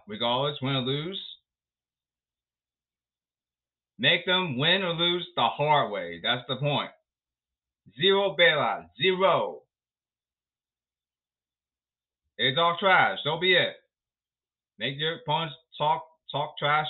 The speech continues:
to you the, the hard way. You get the idea, Rangers. And what else?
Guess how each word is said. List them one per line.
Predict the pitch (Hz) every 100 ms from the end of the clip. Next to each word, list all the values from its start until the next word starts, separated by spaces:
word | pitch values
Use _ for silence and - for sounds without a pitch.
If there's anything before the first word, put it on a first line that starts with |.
| 160
to |
you | 160 143
the, | 123 117 -
the |
hard | 131 139 104
way. | 90 69 - _ _
You | 110
get | 147 151
the |
idea, | 156 147 139 107
Rangers. | 101 87 73 - - - _ _ _ _ _ _ _ _ _ _ _ _ _ _ _ _ _ _ _ _ _ _ _
And | 107
what | 123
else? | 104 80